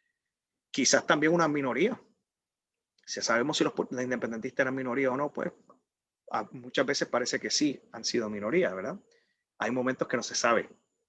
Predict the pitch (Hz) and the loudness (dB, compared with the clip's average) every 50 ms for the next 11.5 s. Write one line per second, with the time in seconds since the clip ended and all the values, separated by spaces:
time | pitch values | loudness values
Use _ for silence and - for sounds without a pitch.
0 | _ _ - - 110 101 - - - - - 156 160 - - - - - _ _ | _ _ -14 -12 -8 -4 -2 -2 -2 2 2 2 2 4 2 -2 -4 -6 _ _
1 | - 95 90 - - 98 98 98 98 101 101 104 104 - - - - 165 - - | -12 -12 -12 -10 -10 -10 -8 -8 -6 -6 -4 -2 -2 0 2 4 6 6 4 4
2 | 101 - - _ _ _ - - 113 107 101 101 98 98 98 - - _ - 123 | -2 -12 -14 _ _ _ -6 -4 -4 -2 -4 -4 -6 -8 -10 -12 -14 _ -4 0
3 | 127 127 120 113 104 104 - 110 113 123 123 - - 123 110 - 143 139 - - | 2 2 2 0 -2 -4 -4 -2 -2 -2 -4 -4 -6 -6 -4 -2 -2 -4 -4 -4
4 | 101 98 92 - 101 101 107 107 104 - 107 110 110 - 113 107 104 - 110 110 | -6 -6 -6 -6 -6 -6 -6 -6 -4 -2 -2 -2 -2 -2 -6 -8 -6 -6 -4 -4
5 | 104 104 110 113 110 - 104 - - 127 120 120 - - 135 120 117 117 113 113 | -4 -4 -4 -8 -10 -14 -18 -6 -4 -2 -2 -2 -2 -4 -4 -2 -2 -4 -4 -6
6 | 110 - 110 117 120 - - - 123 143 143 - _ - - - - - - - | -8 -10 -10 -10 -10 -10 -10 -10 -12 -12 -12 -16 _ -20 -20 -20 -20 -20 -20 -20
7 | _ _ _ _ - 123 110 104 104 104 95 107 120 - - _ _ _ _ _ | _ _ _ _ -4 -2 0 0 0 -2 -2 -6 -10 -12 -16 _ _ _ _ _
8 | _ _ _ - 143 131 127 117 117 - - _ _ _ _ _ _ _ _ _ | _ _ _ 0 2 4 4 2 0 -4 -8 _ _ _ _ _ _ _ _ _
9 | _ _ _ _ - 127 117 120 131 - 156 151 170 185 156 151 185 185 - - | _ _ _ _ 2 4 4 4 4 4 6 6 8 8 8 8 6 4 2 -2
10 | 101 101 101 107 131 156 180 180 - - - - - - 110 107 - - - 123 | -4 -4 -2 0 2 2 2 2 0 -4 -6 -4 -2 0 0 0 -2 -4 -6 -4
11 | 127 - 135 135 127 - 165 170 196 | -2 -2 -2 -2 0 2 2 0 0